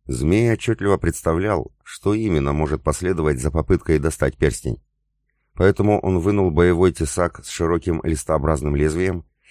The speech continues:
и накрепко вогнал в пасть, заклинив таким образом возможную ловушку.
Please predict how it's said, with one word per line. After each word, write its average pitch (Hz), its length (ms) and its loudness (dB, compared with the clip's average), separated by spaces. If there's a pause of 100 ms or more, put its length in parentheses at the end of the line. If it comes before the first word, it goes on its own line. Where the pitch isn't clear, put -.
(140)
и 82 100 2
накрепко 113 500 0
вогнал 92 380 2
в - 140 -10
пасть, - 440 -4
заклинив 67 640 -2
таким 95 240 -2
образом 87 480 2
возможную 69 500 -2
ловушку. 73 480 -4